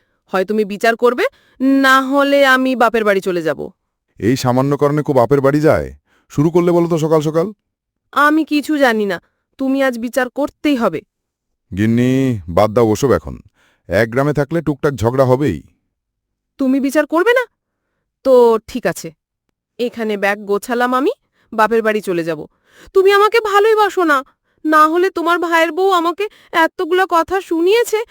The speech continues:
Speaker 1: তুমি কিছুই বললে না।
Speaker 2: আরে, এখানে আমি কি বলবো?
Speaker 1: তুমি প্রতিবাদ করবে।
Speaker 2: আচ্ছা, আচ্ছা, ঠিক আছে, পরে করবো নে।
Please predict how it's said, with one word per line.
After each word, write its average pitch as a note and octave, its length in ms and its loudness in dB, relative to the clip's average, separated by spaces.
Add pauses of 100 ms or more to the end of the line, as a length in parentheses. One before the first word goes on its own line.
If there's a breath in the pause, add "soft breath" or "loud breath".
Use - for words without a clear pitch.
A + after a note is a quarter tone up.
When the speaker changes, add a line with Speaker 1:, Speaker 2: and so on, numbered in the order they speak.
(200 soft breath)
Speaker 1:
তুমি G4 180 -4 (360)
কিছুই B4 420 2
বললে D4 340 2
না। E3+ 100 -2 (760)
Speaker 2:
আরে, A2+ 320 2
এখানে F#3 220 0
আমি A3 120 0
কি D#3 140 -2
বলবো? E2+ 320 0 (280)
Speaker 1:
তুমি F4+ 180 4
প্রতিবাদ E4+ 440 0
করবে। F3+ 260 -6 (920)
Speaker 2:
আচ্ছা, F2 340 -2
আচ্ছা, D2+ 260 -8
ঠিক F2 160 -6
আছে, D2 220 -6 (260)
পরে G2+ 200 2
করবো F2 260 0
নে। C2+ 120 -6